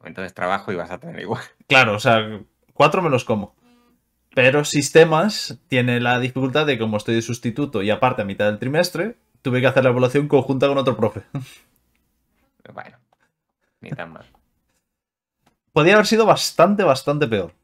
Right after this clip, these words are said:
Speaker 2: No voy a engañar a nadie. Pero
Speaker 1: <laughs>
Speaker 2: bueno, eh, también podía haber sido mucho mejor. <laughs>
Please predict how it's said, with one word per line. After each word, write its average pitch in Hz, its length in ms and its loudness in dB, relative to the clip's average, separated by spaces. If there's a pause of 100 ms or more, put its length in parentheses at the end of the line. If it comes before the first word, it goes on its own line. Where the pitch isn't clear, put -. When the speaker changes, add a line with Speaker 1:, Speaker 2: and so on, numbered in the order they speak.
(200)
Speaker 2:
No 117 220 -6
voy 135 160 -4
a 147 40 -2
engañar 131 380 -2
a 113 60 0
nadie. 82 280 -8 (760)
Pero 82 200 -8
Speaker 1:
<laughs> - 20 -14
Speaker 2:
bueno, 87 280 -12 (220)
eh, - 220 -20 (500)
también 104 260 -8
podía 113 220 0
haber 107 160 -2
sido 120 240 0
mucho 113 340 -4
mejor. 101 300 -6 (520)
<laughs> - 720 -2